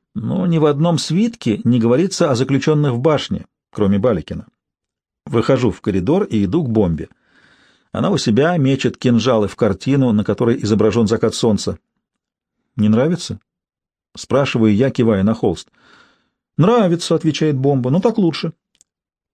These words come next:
Мне нужна заключенная из башни забвения. У нас хватит мундиров, чтобы одеть новобранцев?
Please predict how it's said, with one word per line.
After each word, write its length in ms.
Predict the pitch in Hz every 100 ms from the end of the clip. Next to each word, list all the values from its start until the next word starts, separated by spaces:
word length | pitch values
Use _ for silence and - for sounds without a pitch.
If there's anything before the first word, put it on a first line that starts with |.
| _ -
Мне 240 | 110 139
нужна 280 | 139 123 131
заключенная 580 | 120 131 120 151 135 127
из 180 | 110
башни 280 | 110 123 123
забвения. 560 | 117 135 113 76 71 - _ _ _ _ _ _ _ _ _ _ _
У 40 | 123
нас 180 | 135 -
хватит 400 | 147 214 220 -
мундиров, 480 | 131 139 113 95 87 -
чтобы 300 | - 101 110
одеть 220 | 107 104
новобранцев? 500 | 104 120 95 82